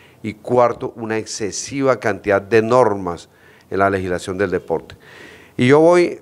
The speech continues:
a la ley ciento ochenta y uno. Yo sé que después, eh, se creó el Ministerio del Deporte, pero la ley ciento ochenta y uno es la que sigue rigiendo el deporte en el co-, en el país. Y tenemos el grave problema que las secretarías de deporte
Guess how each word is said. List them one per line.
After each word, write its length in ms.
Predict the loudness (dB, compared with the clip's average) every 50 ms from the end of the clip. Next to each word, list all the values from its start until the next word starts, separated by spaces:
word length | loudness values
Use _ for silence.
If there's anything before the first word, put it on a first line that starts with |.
| _
a 100 | 0 2
la 120 | 2 4 2
ley 120 | 0 -2
ciento 360 | -4 -4 -8 -8 -4 -4 -4
ochenta 340 | -2 -2 -2 -2 0 2 2
y 60 | 2
uno. 200 | 2 0 0 -2
Yo 200 | -2 -2 -2 -2
sé 180 | -2 -2 -4 -2
que 100 | 0 -2
después, 320 | -2 2 2 2 2 2 0 -6 -4
eh, 300 | -4 0 0 2 0 0
se 160 | -2 -4 -8 -6
creó 220 | -2 2 2 2
el 80 | 2 2
Ministerio 320 | -2 -2 0 2 2 2
del 100 | 2 2
Deporte, 500 | 0 0 4 4 2 2 2 -4 -8 -8 -8 -16 -20 -20 -20 -20 -20 _ _ -2
pero 220 | 2 4 4 4
la 140 | 4 4 4
ley 140 | 2 2 -2
ciento 400 | -2 -4 -6 -6 -6 -4 -4 -4
ochenta 340 | -4 -2 -4 -6 -4 -2 -2
y 60 | -2
uno 160 | 0 0 -2
es 40 | 0
la 140 | -2 -2 -4
que 80 | -6
sigue 300 | -14 -12 -10 -8 -4 -4
rigiendo 680 | -4 -4 -6 -10 -10 -10 -6 -4 -4 -4 -2 -4 -4 -2
el 120 | -2 -2 -4
deporte 400 | -6 -6 -4 -6 -6 -4 -4 -4
en 60 | -4
el 100 | -4 -6
co-, 240 | -6 -6 -6 -6 -4 -6
en 120 | -8 -6
el 140 | -6 -8 -4
país. 400 | -2 -2 -2 -2 -4 -10 -16 -20 _ _ -20 -20 -20 -20 -20 -20 -20 -20 -20 -10 -10
Y 60 | -6
tenemos 340 | 0 2 2 2 4 4 2
el 80 | 2 2
grave 300 | 2 2 2 2 0 -2
problema 500 | -2 0 0 0 2 0 -2 -2 -4 -6
que 140 | -2 -2
las 160 | -2 -2 -2 -2
secretarías 800 | -4 -6 -6 -2 -2 -2 -2 0 -2 -2 -2 0 0 0 0 2
de 100 | 2 4
deporte 680 | 4 4 2 2 2 4 4 4 0 -6 -12 -12 -12